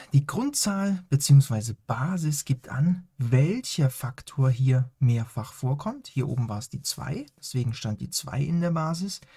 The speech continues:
In dem Fall wäre es die fünf und die wird so oft, wie es die Hochzahl oder der Exponent angibt, mit sich selbst multipliziert. Also in diesem Fall würde da stehen fünf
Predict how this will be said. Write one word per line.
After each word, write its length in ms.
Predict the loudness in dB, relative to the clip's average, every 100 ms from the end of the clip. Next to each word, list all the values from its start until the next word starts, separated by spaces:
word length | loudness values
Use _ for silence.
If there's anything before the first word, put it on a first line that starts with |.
| _
In 180 | 0 0
dem 240 | 2 2 2
Fall 300 | 2 0 0
wäre 120 | -2
es 120 | -4
die 100 | -6
fünf 540 | 2 4 4 0 -10 _ _ _
und 240 | 0 2
die 200 | 0 2
wird 300 | 2 2 -2 -14 _ _
so 340 | 0 2 2
oft, 280 | -4 -6 0
wie 100 | 0
es 140 | 0
die 140 | -2 -4
Hochzahl 760 | -4 -4 -6 -2 2 4 2
oder 180 | -2 -4
der 140 | -6
Exponent 680 | -8 -12 -6 0 4 2 0
angibt, 500 | 2 6 6 2 -6 -20 _ _
mit 220 | -2 -2
sich 220 | -2 -4 -2
selbst 540 | -6 -8 -10 -14 -16 _ -4
multipliziert. 960 | -2 -2 -4 -2 -2 -2 -6 -10 -16 _ -8
Also 260 | -6 -2
in 160 | -2 -2
diesem 260 | 0 0 0
Fall 380 | 0 -2 -2 -6 _ -4
würde 200 | -2 -2
da 220 | -6 -8
stehen 420 | -8 -4 -2 -2 -6 _ _ _ _ _ _ _ _ _ _ _ _ _ _ _ _ _ _ _ _ _ _ _ _ _ _ _ _ _
fünf 560 | 4 4 2 -8 -20